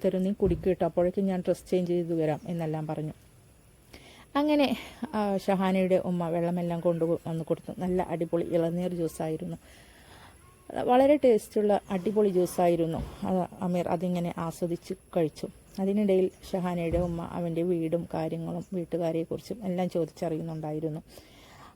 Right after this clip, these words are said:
അവർ പറഞ്ഞു, "ആ, എന്നാ മോനെ, ഇനി നിങ്ങൾ ഇറങ്ങിക്കോ, എന്തായാലും അവൾ മ-, ഡ്രസ് ചേഞ്ച് ചെയ്ത് വന്നാൽ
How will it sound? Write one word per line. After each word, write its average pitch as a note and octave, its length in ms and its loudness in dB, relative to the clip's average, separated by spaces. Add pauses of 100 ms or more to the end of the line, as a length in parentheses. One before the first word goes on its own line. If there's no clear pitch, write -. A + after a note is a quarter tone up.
അവർ C4+ 220 8
പറഞ്ഞു, G3+ 360 4
"ആ, G3 240 2 (340)
എന്നാ G3+ 220 4
മോനെ, G#3 260 2
ഇനി G3 220 2
നിങ്ങൾ F#3+ 300 2
ഇറങ്ങിക്കോ, F3+ 600 2 (520)
എന്തായാലും F3+ 460 0
അവൾ F3+ 200 2 (200)
മ-, F#3 320 -2
ഡ്രസ് F#3+ 300 2
ചേഞ്ച് F3+ 280 0
ചെയ്ത് F3+ 200 0
വന്നാൽ E3+ 300 -4